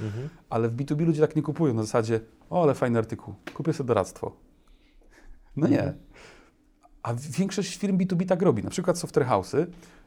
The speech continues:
Speaker 2: e, jak, jak analizujemy strategię software house'ów, to bardzo często jest tak. E, tam artykuł, jak skutecznie robić projekt, w ogóle jak tam rozwiązać jakiś problem, a na samym dole jest call to action, wezwanie do działania, mówiące,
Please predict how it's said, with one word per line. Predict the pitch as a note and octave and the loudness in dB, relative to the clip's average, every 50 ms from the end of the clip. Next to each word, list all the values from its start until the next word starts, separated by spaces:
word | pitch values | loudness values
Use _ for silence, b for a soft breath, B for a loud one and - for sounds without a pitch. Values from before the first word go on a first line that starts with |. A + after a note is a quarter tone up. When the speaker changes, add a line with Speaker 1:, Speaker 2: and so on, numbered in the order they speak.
| B B | B B
Speaker 2:
e, | A2+ G#2 G#2 | -2 -2 0
jak, | - - A#2 A2+ A#2 - - | 0 -2 -2 -4 -4 -8 -10
jak | - - - - - - | -8 -8 -8 -8 -8 -6
analizujemy | B2+ A#2+ B2 A#2+ A#2+ A#2 A#2+ C3 C3 B2+ B2 A#2 | -2 0 0 0 0 0 0 0 2 2 0 0
strategię | A2+ - A2+ A2 - B2 A2+ G#2 | -2 -4 -4 -4 -4 -2 -4 -4
software | - G#2+ F#2+ - G#2 G2+ | -4 -6 -6 -6 -2 2
house'ów, | A#2 C#3+ D3 - C3 | 2 2 2 0 -4
to | - A#2 | -4 -2
bardzo | A#2+ A#2 A#2 A2+ | -2 -2 -2 -2
często | - B2+ A#2 - A#2 | -4 -4 -2 -2 -2
jest | G#2+ - | -2 -2
tak. | - F#2+ - - - _ B B B B B B B B B | -4 -8 -8 -10 -18 _ B B B B B B B B B
E, | - A2 G2 G2 F#2+ | -4 -2 -2 -2 -2
tam | - A2+ A2 | -2 -2 -2
artykuł, | A#2 A#2 - - D#3 D3 D3 - B2 A2+ A2 | -2 0 2 4 2 4 2 2 2 2 4
jak | A#2 A2+ A#2 | 2 2 0
skutecznie | - - B2 - C3 - - C3 C3 | -4 -10 -6 -4 -4 -4 -2 0 -2
robić | B2+ C3+ C3+ - | -2 -2 -4 -6
projekt, | - - C3 C#3+ C3 A#2+ A#2 A2+ G#2+ G#2+ G#2 | -2 2 4 4 4 4 4 2 0 0 -4
w | G#2+ | -6
ogóle | A2+ G#2+ A2+ A2 | -4 0 2 2
jak | A2+ A2+ | 2 2
tam | - B2 A2 | 0 -2 -2
rozwiązać | A2+ A2 A2+ A#2 G#2+ A2 G2+ | -2 -2 -2 -2 -2 -4 -6
jakiś | A2 - G#2+ - | -8 -8 -12 -6
problem, | - D#3 D#3 D#3 C#3 | -2 0 2 2 2
a | A#2+ | 2
na | A#2 A2+ | 0 -2
samym | - B2+ A#2+ A#2 | 0 -2 0 0
dole | A2+ B2+ B2 A2+ | 2 4 4 4
jest | A2 - | 4 2
call | - A2+ G#2+ | 0 -2 0
to | - A#2 B2 | 2 2 2
action, | A#2+ - - A#2+ A#2 A2+ A#2 B B B B - | 2 2 0 -2 -2 -2 -4 B B B B -6
wezwanie | G#2 G2+ G#2+ G#2+ G#2+ G#2 | -4 -2 0 0 2 2
do | G#2 G#2 | 2 0
działania, | G2+ G#2+ G#2+ A2+ A#2 A#2+ A#2 A#2 A#2 B B B B B B B B _ | 2 2 4 4 4 2 0 -2 -2 B B B B B B B B _
mówiące, | - A2 G#2+ A2+ A2+ A2 A2 A2+ G#2+ | -4 -2 0 2 0 2 2 2 0